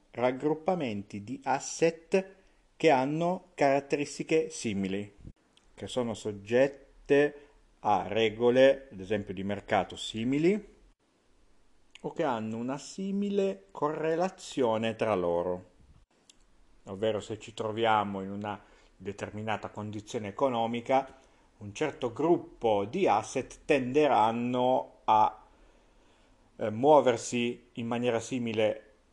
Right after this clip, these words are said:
eh, tra loro, ad esempio cresceranno insieme, eh, oppure si deprezzeranno insieme. Ecco, questa è una tendenza, una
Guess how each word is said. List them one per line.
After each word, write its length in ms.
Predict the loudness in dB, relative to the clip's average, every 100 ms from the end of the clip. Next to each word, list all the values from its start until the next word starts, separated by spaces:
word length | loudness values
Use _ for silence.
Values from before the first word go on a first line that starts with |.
| _
eh, 340 | -10 -8 -8 -8
tra 180 | -6
loro, 260 | 0 2 0
ad 40 |
esempio 280 | -4 -8 -10
cresceranno 1200 | -8 -6 -6 -6 -4 0 0 0 -2 -4 -4 -6 -10 _ _ _ _ _ _
insieme, 840 | -14 -14 -6 0 0 0 -4 -6 -16 _ _ _ _ _ _ _ _ _ _ -16
eh, 160 | -14 -10
oppure 400 | -10 -4 0 0
si 220 | -2 -4
deprezzeranno 840 | -2 0 0 -2 0 2 2 2
insieme. 400 | -2 0 0 2
Ecco, 140 | -2 -6
questa 240 | -8 -6
è 20 | -8
una 140 | -6
tendenza, 600 | -4 -4 -2 -2 -2 -6
una 320 | -6 -6 -6